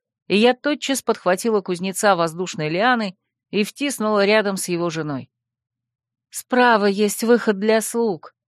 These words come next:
сообщила знахарка, заметив, что мы направляемся к центральному выходу. Но мой муж сделал отрицательный знак, и сфера продолжила путь.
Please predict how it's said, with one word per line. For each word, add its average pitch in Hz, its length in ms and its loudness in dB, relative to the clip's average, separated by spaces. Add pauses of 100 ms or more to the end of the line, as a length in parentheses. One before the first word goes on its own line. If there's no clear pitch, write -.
(200)
сообщила 208 640 2
знахарка, 233 560 2
заметив, 233 480 0
что - 180 -2
мы 254 120 2
направляемся 226 720 0
к 220 60 -10
центральному 208 720 0
выходу. 165 500 -6 (460)
Но 254 240 6
мой 370 200 2
муж 269 260 2
сделал 196 380 2
отрицательный 180 760 0
знак, 254 420 0
и 202 160 -2
сфера 254 380 -2
продолжила 175 600 -2
путь. - 360 -12